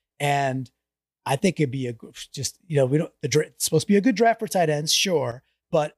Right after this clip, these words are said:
if we only have Disley and, and, and Parkinson, I'm okay with, uh, with, with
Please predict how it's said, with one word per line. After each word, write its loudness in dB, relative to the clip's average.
if -16
we 4
only 6
have 0
Disley -4
and, -6
and, -12
and -8
Parkinson, 0
I'm 2
okay 2
with, -6
uh, -6
with, -10
with -10